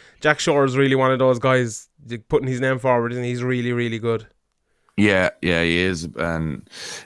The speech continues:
Speaker 2: uh, it's a proven path to the U F C and Cage Warriors. If, if you're kinda, uh, headlining and winning and holding title, a title or titles in Cage Warriors, the U F C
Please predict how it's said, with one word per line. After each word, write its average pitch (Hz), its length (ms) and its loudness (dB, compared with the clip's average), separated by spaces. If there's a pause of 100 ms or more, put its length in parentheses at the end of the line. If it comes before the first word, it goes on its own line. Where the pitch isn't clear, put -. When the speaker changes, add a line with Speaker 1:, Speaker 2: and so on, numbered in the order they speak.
Speaker 2:
uh, 80 540 2 (460)
it's 78 100 -8
a - 40 -14
proven 85 580 2
path 85 340 -2
to - 80 -6
the 80 120 0
U 82 120 6
F 80 80 2
C 80 220 2
and 78 80 2
Cage 80 260 2
Warriors. 78 460 4
If, 71 180 -6
if - 180 -4
you're 78 140 4
kinda, 78 480 0 (840)
uh, 71 580 2 (680)
headlining 85 640 0
and 80 160 -4
winning 82 340 -2
and 69 340 -8 (140)
holding 85 300 2
title, 82 480 4 (280)
a 80 100 0
title 82 340 2
or 76 100 2
titles 82 520 2
in 78 180 2
Cage 80 300 2
Warriors, 78 460 2
the 85 140 -2
U 85 100 4
F 85 60 2
C 80 380 2